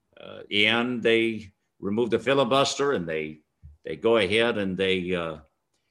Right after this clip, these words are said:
you know, pass again their wishes just with fifty. They, all they would need is fifty, and of course Kamala Harris would be the tiebreaker, and then it changes the entire rules of the game. So the structure of everything we're talking about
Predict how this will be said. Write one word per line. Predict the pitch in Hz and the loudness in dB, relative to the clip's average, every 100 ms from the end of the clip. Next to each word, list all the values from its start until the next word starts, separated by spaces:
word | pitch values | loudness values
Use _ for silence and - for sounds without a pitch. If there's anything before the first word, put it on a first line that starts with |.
| _ _ _ - | _ _ _ -10
you | 92 | -8
know, | 90 | -4
pass | 120 143 160 - - - _ - | 0 2 2 0 -4 -8 _ -4
again | 123 - 196 92 76 - _ _ _ 92 | 0 0 0 -2 -8 -14 _ _ _ -4
their | 123 123 | 0 2
wishes | 139 165 127 117 107 | 4 2 2 0 0
just | 131 135 - | 0 0 0
with | 131 117 | -2 0
fifty. | - 175 - 71 | 0 0 -2 -8
They, | 67 92 92 | -4 -2 0
all | 107 107 | 0 0
they | 110 101 | 0 -2
would | 104 | -2
need | 113 113 | 0 -2
is | 113 | -2
fifty, | - 117 127 135 | 0 0 0 -2
and | 101 | -2
of | 90 | -2
course | 117 113 | -2 -2
Kamala | - 104 104 95 | -4 -6 -4 0
Harris | 107 113 | 0 0
would | 101 95 | -4 -6
be | 107 | -6
the | 101 117 | -2 2
tiebreaker, | 117 101 117 123 131 | 2 2 0 0 -2
and | 113 | -2
then | 123 131 127 117 - _ _ _ _ - | -4 -4 -6 -8 -12 _ _ _ _ -6
it | 113 | -2
changes | 120 139 117 120 104 | 2 2 2 -2 -2
the | 123 | -2
entire | 110 127 127 | 0 2 2
rules | 123 127 | 2 0
of | 135 | 0
the | 127 | 0
game. | 151 156 | 2 2
So | - 180 | 2 0
the | 185 | 0
structure | - 254 269 - 165 131 120 | 0 4 4 4 2 4 4
of | 120 120 | 2 2
everything | 143 139 123 | 2 0 2
we're | 113 | 0
talking | - 139 139 101 | 2 0 0 -2
about | 92 87 82 85 | -2 -2 -2 -4